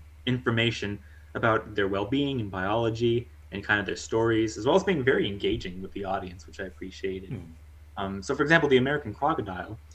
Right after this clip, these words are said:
Speaker 1: ooh, and if I remember the story correctly, uh, that was one of those situations where, um, Fiona's mother had nested in an area that was frequented by humans.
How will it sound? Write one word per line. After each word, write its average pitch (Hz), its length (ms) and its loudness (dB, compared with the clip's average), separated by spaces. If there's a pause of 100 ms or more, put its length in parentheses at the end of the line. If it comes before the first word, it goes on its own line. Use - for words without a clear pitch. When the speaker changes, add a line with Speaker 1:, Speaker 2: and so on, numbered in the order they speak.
(480)
Speaker 1:
ooh, 110 160 -2
and 101 100 -2
if 107 100 -4
I 117 100 8
remember 113 500 0
the 104 80 -4
story 101 300 -4
correctly, 95 580 -6 (680)
uh, - 100 -2
that 143 200 8
was 196 80 6
one 196 80 6
of 185 60 6
those 156 120 2
situations 123 720 2
where, 107 680 2 (600)
um, 98 440 -4 (220)
Fiona's 127 520 -2
mother 107 580 -2 (440)
had 107 380 0 (100)
nested 107 840 0 (440)
in 113 280 -2
an 104 140 -4
area 104 600 2 (340)
that 107 60 -2
was 110 140 -2
frequented 123 760 0
by 95 120 2
humans. 101 560 -6